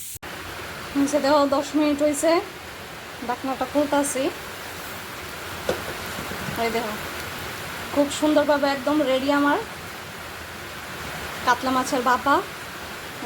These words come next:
দেখো, চারি-, চারিদিকে একদম তেল ছেড়ে দিছে, মানে রান্না একদম আমার ডান। এখন নামাই নিমু। তো দেখতেই পাইতেছ, খুব সিম্পলভাবে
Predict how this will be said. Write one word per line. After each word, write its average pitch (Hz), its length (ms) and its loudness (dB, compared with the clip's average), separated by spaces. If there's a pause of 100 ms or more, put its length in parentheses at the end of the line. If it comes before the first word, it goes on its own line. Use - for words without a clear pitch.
দেখো, 262 160 2 (120)
চারি-, 262 340 4
চারিদিকে 285 400 4
একদম 247 180 2 (120)
তেল 277 120 4 (100)
ছেড়ে 311 220 6
দিছে, 285 240 0 (840)
মানে 240 240 0
রান্না 262 320 6
একদম 247 300 2
আমার 277 220 6
ডান। 247 200 6 (1120)
এখন 240 240 2
নামাই 262 260 4
নিমু। 262 220 4 (1800)
তো - 80 0 (120)
দেখতেই 269 360 2
পাইতেছ, 320 380 6 (640)
খুব 294 140 4 (120)
সিম্পলভাবে 294 600 8